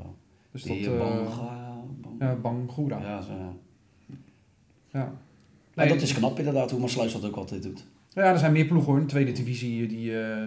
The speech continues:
Speaker 2: jeugdspelers, eh, naadloos inpassen. En ik denk dat het altijd de drijfveer moet zijn binnen een club, een bepaalde visie.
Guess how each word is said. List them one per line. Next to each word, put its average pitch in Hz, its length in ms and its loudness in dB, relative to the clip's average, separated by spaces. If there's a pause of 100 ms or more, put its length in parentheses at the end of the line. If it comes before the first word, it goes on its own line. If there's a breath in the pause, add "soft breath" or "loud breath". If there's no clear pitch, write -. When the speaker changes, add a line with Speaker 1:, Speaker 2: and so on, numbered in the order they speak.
(120)
Speaker 2:
jeugdspelers, 117 720 -6
eh, 113 300 -4 (120)
naadloos 117 500 -4
inpassen. 135 520 -4 (800 soft breath)
En 110 60 -10
ik 104 60 -10
denk 110 140 -4
dat 107 120 -6
het 104 160 -12
altijd 117 220 -8
de 110 80 -10
drijfveer 117 460 -2
moet 117 180 -6
zijn 117 280 -4
binnen 117 260 -2
een 117 100 -6
club, 131 260 -4
een 110 80 -12
bepaalde 113 460 -8
visie. 131 500 -2